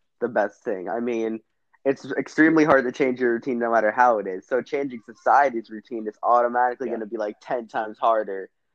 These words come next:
Speaker 1: than, like, anything we have ever
Speaker 2: Yeah.
Speaker 1: thought of. I mean, that's why quarantine is so hard for people to, like, accept. You know,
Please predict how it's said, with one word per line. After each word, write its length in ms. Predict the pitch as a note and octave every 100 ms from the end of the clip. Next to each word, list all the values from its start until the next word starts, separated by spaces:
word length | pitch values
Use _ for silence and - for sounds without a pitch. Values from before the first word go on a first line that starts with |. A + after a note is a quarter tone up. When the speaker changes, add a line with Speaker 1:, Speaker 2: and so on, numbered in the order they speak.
| _ _
Speaker 1:
than, 240 | A2+ G#2
like, 400 | G#2 G2 F2+ F2 - _ _ _ _ _ _ _
anything 760 | B2+ A#2+ A#2 A#2+ A2 G2 F#2+ - _ _
we 320 | A#2+ A#2+ A#2+
have 160 | A2+ A2+
ever 220 | G2 F#2+
Speaker 2:
Yeah. 60 | -
Speaker 1:
thought 220 | - G1+
of. 200 | G1+ G1+ - _ _ _ _ _ _ _ _ _ _ _ _ _
I 80 | C3+
mean, 140 | D3
that's 220 | C#3+ D#3 G#3+
why 100 | F#3
quarantine 460 | - C#3+ E3 C#3 A#2+
is 80 |
so 100 | B2+
hard 180 | B2 A#2
for 100 | B2+
people 340 | A#2+ B2 G#2+ A2+
to, 140 | B2
like, 200 | A2 G#2
accept. 640 | G2 F#2+ - G2 F#2 _ _ _ _ _ _
You 120 | - B2
know, 380 | B2 A#2 A2+